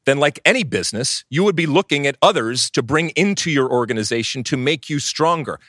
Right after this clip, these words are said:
Again, with twenty twenty-six, uh, coming barreling down the pike here in a few, i-, in a few years. And who knows? Maybe this is a situation like Save the Crew, Mossy. Maybe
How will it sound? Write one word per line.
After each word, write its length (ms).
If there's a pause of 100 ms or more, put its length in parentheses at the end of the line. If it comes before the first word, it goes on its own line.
(120)
Again, 440 (180)
with 140
twenty 320
twenty-six, 800 (180)
uh, 240
coming 480 (240)
barreling 420
down 200
the 80
pike 420 (160)
here 400
in 100
a 80
few, 360 (200)
i-, 160
in 120
a 40
few 260
years. 500 (420)
And 260 (640)
who 160
knows? 380 (220)
Maybe 680 (840)
this 260
is 120
a 60
situation 680
like 180
Save 280
the 100
Crew, 240
Mossy. 420
Maybe 760